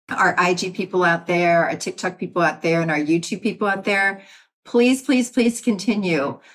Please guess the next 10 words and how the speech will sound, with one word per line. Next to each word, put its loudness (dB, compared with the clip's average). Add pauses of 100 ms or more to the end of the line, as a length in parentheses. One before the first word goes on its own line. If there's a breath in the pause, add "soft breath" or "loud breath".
We 2
are 4
so -2
excited 0
about 0
the 0
questions -4
that -2
come -4
in, -2